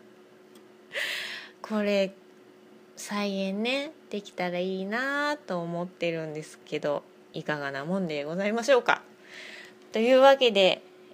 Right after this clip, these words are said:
えー、魔法のチョコレートで好きなお芝居ベストファイブでした。えっ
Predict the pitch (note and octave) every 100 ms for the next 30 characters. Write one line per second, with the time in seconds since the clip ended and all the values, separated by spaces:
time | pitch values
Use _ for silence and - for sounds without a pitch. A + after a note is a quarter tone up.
0 | - F3+ F3 E3 D#3+ D#3 D3 C#3+ C#3+ -
1 | F#3 F3+ F#3 F3+ F#3+ - F#3+ - F#3+ F#3
2 | F3+ F3 D#3 D#3+ E3+ - A3+ A3+ G#3 F#3
3 | D#3 F3+ - D3+ D#3 D3 D3 F#3+ - C4
4 | C4 F#4 F4 B3+ G3+ G3+ F3+ - - -
5 | - - - - - - - - - -
6 | - - F#3+